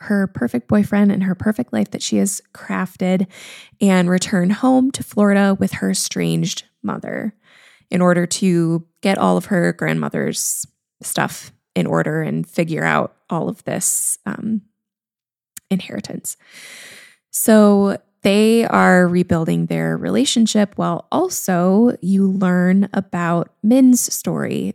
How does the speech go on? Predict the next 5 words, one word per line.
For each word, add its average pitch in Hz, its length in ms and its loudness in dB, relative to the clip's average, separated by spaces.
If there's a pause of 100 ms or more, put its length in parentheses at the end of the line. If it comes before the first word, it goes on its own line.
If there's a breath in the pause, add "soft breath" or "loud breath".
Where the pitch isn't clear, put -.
(120)
the 170 360 0
matriarch, 190 580 -2
the - 100 -8
grandmother, 185 680 -4 (500 loud breath)
um, 185 460 0